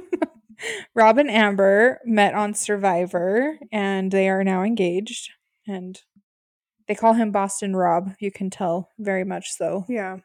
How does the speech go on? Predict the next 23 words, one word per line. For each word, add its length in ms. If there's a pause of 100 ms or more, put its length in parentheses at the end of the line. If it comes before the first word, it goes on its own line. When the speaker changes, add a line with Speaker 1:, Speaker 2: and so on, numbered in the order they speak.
Speaker 1:
by 100
his 140
accent. 440 (720)
Speaker 2:
<clears throat> 0
Then 800
Ryan 340
and 140
Chuck, 440
they're 120
best 320
friends 320
from 160
South 280
Carolina. 500 (1400)
Speaker 1:
Megan 380
and 160
Heidi 460
are 220
roommates 760
from 320
Oak 260
Park, 340 (240)
California. 760